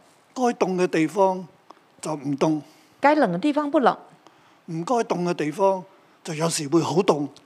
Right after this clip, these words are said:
Speaker 2: 不該冷嘅地方有時候就很冷。
Speaker 1: 氣候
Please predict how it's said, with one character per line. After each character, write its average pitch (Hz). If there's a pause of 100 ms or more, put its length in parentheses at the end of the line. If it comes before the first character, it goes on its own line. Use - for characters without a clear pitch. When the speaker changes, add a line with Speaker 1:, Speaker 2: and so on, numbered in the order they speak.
Speaker 2:
不 339
該 349
冷 269
嘅 185
地 254
方 269
有 226
時 165
候 220
就 233
很 180
冷。 254 (920)
Speaker 1:
氣 214
候 175